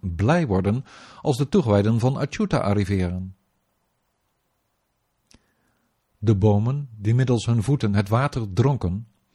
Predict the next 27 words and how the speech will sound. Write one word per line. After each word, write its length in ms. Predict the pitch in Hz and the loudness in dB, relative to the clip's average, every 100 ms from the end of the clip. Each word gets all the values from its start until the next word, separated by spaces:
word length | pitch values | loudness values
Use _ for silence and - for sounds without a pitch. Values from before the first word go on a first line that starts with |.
| - - - - - | -20 -20 -20 -20 -20
vertoonden 500 | - 147 175 160 143 | 0 2 4 4 2
verschillende 540 | 123 127 - 180 120 117 | 0 -2 0 2 2 2
uiterlijke 460 | 165 - 107 110 | 0 0 -2 -4
kenmerken, 640 | 95 196 156 95 87 95 90 | 0 2 4 2 2 0 2
zoals 280 | 104 98 98 | 0 0 -2
vruchten, 560 | 123 156 - 101 127 | 0 0 0 -4 -2
bladeren 600 | 90 98 98 98 104 107 | -2 0 2 0 0 0
en 180 | - 104 | -2 -4
twijgen, 540 | - 135 143 92 117 127 - - - - _ | 0 2 2 0 -2 -6 -18 -20 -20 -20 _
net 220 | 143 156 | -4 -2
zoals 220 | 120 110 | 0 0
men 160 | 113 139 | 0 0
ook 180 | 151 - | -2 -2
tot 200 | 107 101 | -6 0
bloei 200 | 170 185 | 2 2
komt 440 | 95 95 117 - | 0 -2 -4 -6
als 180 | 113 101 | -4 0
men 160 | 110 | 0
zich, 320 | 95 107 110 - | 2 2 0 -4
na 180 | 107 104 | -2 0
te 120 | 95 | -2
zijn 240 | 90 95 | -2 -2
uitgemergeld 760 | 95 143 - 101 98 92 95 - | -2 -4 -2 0 0 0 -4 -4
en 220 | 110 104 | -4 -4
vermoeid 380 | - 101 110 120 | -4 0 2 4
door 140 | 101 90 | 2 0
verzakingen, 720 | 95 107 156 - 92 98 | -2 -2 -2 0 0 0